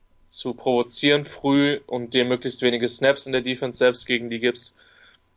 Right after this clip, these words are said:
weil sonst wird das halt irgendwann zu einem Problem werden. Kirchdorf, ähm,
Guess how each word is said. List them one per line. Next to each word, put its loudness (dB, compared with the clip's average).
weil 4
sonst -2
wird 0
das 0
halt 2
irgendwann -2
zu -8
einem -6
Problem -2
werden. -4
Kirchdorf, 4
ähm, 0